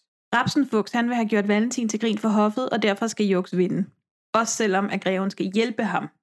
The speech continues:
med at vinde. Gården, hvor der tidligere stod et juletræ, den er nu flot pyntet op med bregneranker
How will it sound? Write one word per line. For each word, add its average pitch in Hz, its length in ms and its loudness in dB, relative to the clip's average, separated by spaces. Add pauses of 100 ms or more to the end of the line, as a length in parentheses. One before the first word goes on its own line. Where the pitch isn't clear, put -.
med 185 180 -2
at 160 120 -2
vinde. 135 240 -6 (500)
Gården, 254 340 2
hvor 220 140 0
der 180 120 -2
tidligere 196 340 2
stod 190 180 0
et 185 40 2
juletræ, 220 540 0
den 214 120 0
er 208 60 2
nu 214 120 2
flot 233 300 -4
pyntet 214 360 0
op 214 260 0
med 214 200 2
bregneranker 208 1000 -2